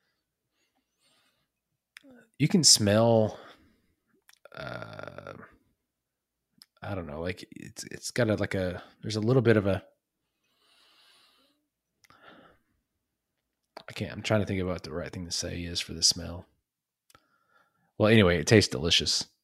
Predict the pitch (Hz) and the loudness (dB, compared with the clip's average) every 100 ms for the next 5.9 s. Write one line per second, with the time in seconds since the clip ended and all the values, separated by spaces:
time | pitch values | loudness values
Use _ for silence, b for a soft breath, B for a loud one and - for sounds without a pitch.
0 | _ - - - - 151 - 196 - 117 | _ -6 -4 2 8 8 8 6 6 4
1 | 101 98 - 104 95 B B B B - | 4 2 0 0 -2 B B B B -4
2 | 123 101 - 82 85 110 98 90 113 123 | 0 0 -2 -8 -6 -2 -2 0 0 2
3 | 113 - B B 147 - 101 107 107 90 | 0 -2 B B -20 -12 -4 -2 -2 -2
4 | 90 110 107 - - _ _ - 95 87 | -4 -4 -4 -12 -20 _ _ -8 -6 -4
5 | 87 92 110 139 135 151 - - | -4 0 0 2 2 2 2 0